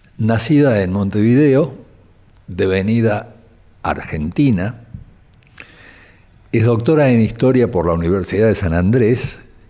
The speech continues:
investigadora del conicet, profesora en Flaxo, la Universidad de Buenos Aires, la Universidad de San Martín. Eh, fue premiada por su libro Pareja, Sexualidad y Familia en los años sesenta.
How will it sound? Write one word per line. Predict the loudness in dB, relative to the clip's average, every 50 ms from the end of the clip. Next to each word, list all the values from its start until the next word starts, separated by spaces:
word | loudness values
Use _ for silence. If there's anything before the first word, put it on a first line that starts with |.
| -6
investigadora | -4 -2 0 0 0 0 0 0 0 2 2 2 2 2 2 0
del | 0 -2 -6
conicet, | -6 -6 -6 -6 -6 -8 -4 -2 0 0 -2 -4 -10 -20 -20 -20 -20 -20 -20 -20 -20 -20 -20 _ -16 _
profesora | -4 -2 -2 0 0 -2 -2 0 0 2 2 2 0
en | -2 -4
Flaxo, | -2 -2 0 0 2 0 -2 -2 -6 -4 -2 -2
la | 0 0 -2 -2
Universidad | -4 -2 -4 -4 -4 -6 -4 -2 0 0
de | 2 2
Buenos | 0 0 -2 -4 -4 -4 -2
Aires, | -2 0 0 -2 -2 -4 -6 -8 -10 -10 -10
la | -10 -10 -10 -10 -10 -10 -12 -14 -10 -8
Universidad | -6 -4 -4 -4 -6 -6 -6 -4 -2 -2
de | -2
San | -2 -4 -6 -6 -4
Martín. | -4 -2 -4 -4 -6 -4 -2 0 2 2 2 2 0 -2 -4 -8 -14 -20 -20 -20 -20 -20 -20 -20 -20 -20 -20 -20 -20 -20 -20 -20 -20 -20 -20 -20 -20 -20 -20 -20 _ _ _ -4
Eh, | 0 0 2 2 2 0 -2
fue | -2 0 0 0 2
premiada | 2 2 2 2 2 4 2 2 2 0 0
por | -2 -4 -4
su | -4 -6 -2 0
libro | 2 2 2 0 0 -2
Pareja, | -2 -2 0 2 0 0 0 0 -2 -2
Sexualidad | -2 -4 -8 -10 -8 -6 -6 -4 -2 0 0 0
y | 0 0
Familia | -2 -2 -2 0 0 0 2 2 0 0 0 -2 -4 -8 -10 -6
en | -6 -6 -4 -4
los | -6 -6 -4 -4
años | -2 0 0 0 0 -2 -4 -6 -8
sesenta. | -10 -10 -8 -4 -2 0 2 2 0 0 -2 -4 -6 -6 -6 -10